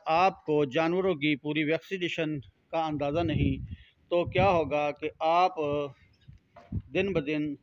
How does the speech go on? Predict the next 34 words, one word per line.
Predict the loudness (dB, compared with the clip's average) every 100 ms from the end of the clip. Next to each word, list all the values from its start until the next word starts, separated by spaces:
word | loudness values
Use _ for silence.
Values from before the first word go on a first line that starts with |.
| _ -2
लॉस | 2 2 2
करते | -4 -4 -4
जाएंगे, | -2 -2 -2 -4 -6 -10 _
तो | -8 0
बाद | 4 4
में | 0 -6
पछताते | -8 -6 -4 -4 -4
रहेंगे | -4 -6 -6 -6
कि | -6
हमारे | -6 -6 -6
साथ | -8
क्या | -10 -2 0
हो | 0
गया | -2 -4
और | -4 0 0 0 -2
क्या | 2 4 2 -2 _ -20 -20 _ _
हमने | -4 -2
करना | -2 0 0
था, |
तो | 0 -6
क्या | 2 2
कर | 2 -2
लिया। | -6 -12 -16 _ -12
तो | -10 -4
इससे | -4 -4 -4 -2 -2 -2
आपने | -2 0 -2
बचने | -6 -8 -8 -6
से, | -6 -8
के | -12 _ _ _ _ _ _ -2 -2
लिए | 0 2 0 -4 _ _
पूरी | 2 4 4
महारत, | 4 4 4 2 0
पूरी | 0 0
स्किल, | -4 -2 0 0 -2